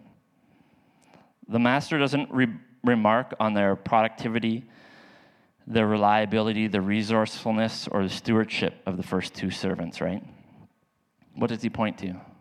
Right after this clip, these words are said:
He points to their faithfulness. "Well done,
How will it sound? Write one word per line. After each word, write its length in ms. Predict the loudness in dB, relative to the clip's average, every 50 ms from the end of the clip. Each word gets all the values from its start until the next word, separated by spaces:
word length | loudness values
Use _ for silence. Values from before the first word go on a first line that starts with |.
| _ _ _ _ _ _ _ _ _ _ _ _ _ _ _ _ _ _ _ _
He 100 | -12 -10
points 680 | -6 -2 0 0 0 0 -2 -6 -12 -14 -14 -14 -16 -18 -14 -8
to 500 | -2 0 0 2 2 0 0 0 -2 -4 -6
their 560 | -6 -2 -2 0 0 0 0 -2 -2 -6 -8 -12 -18 -20 _ _ _ _ _ _ _ _ _ _ _ _
faithfulness. 880 | -4 -2 -2 -4 -4 -10 -12 -12 -12 -12 -14 -16 -18 -20 -20 -20 -20 -20 _ -20 -20 _ _ _ _ _ _ _ _ _ _ _ _ _ _ _ _ _ _ _ _ _ _ _ _ _ _ _ _ _ _ _ _ _ _ _ _ _ -4
"Well 580 | 0 2 4 4 4 2 0 -2 -4 -6 -8 -10 -8 -4
done, 600 | -2 0 0 0 0 -2 -4 -6 -8 -10 -10 -14